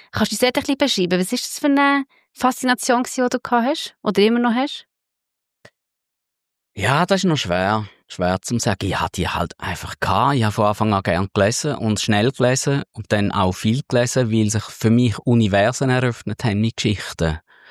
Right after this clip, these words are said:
Speaker 2: Mit, ähm, Kinderbüchern oder Erwachsenenbüchern. Und das sind dann auch die, äh, die Lektüren, das ist das gewesen, wo mir dann, wo mir Parallelwelten eröffnet hat. Da habe ich können,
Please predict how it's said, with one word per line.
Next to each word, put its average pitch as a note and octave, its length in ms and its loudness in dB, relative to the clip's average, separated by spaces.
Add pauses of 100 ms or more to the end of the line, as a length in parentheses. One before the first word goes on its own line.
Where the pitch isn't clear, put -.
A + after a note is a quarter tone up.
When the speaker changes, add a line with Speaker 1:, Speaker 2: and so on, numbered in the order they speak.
(340)
Speaker 2:
Mit, F#2+ 220 0 (240)
ähm, - 320 -10
Kinderbüchern A#2 640 2
oder G#2+ 140 0
Erwachsenenbüchern. G#2 1000 -2 (280)
Und F#2+ 160 -10
das F#2+ 100 -2
sind C3+ 220 2
dann C3+ 100 2
auch A#2+ 380 4
die, A#2+ 300 0
äh, A2 920 -2
die A2 80 0
Lektüren, B2 840 2
das G2+ 160 -6
ist A2 160 -6
das G2+ 240 0
gewesen, F#2+ 180 -4
wo G2 60 0
mir G2+ 180 -4
dann, F#2 380 -4 (960)
wo G#2 80 2
mir A#2+ 160 4
Parallelwelten F#2+ 840 0
eröffnet F2 580 -2
hat. - 140 -8
Da - 100 -4
habe E2+ 160 -2
ich E2 80 -4
können, D#2+ 300 -4